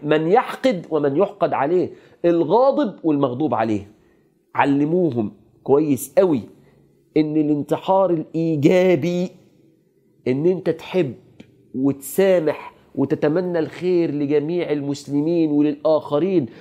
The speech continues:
لأن حب الخير بيجلب الخير للطرفين، إنما الغضب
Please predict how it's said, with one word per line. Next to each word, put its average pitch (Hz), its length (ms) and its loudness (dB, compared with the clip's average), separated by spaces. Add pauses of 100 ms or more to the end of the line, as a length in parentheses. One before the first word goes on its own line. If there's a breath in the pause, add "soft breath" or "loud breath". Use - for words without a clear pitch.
(120 loud breath)
لأن 214 500 0
حب 196 380 -2
الخير 208 540 2
بيجلب 190 680 2
الخير 214 500 2
للطرفين، 190 960 2 (580)
إنما 160 220 0
الغضب 131 440 0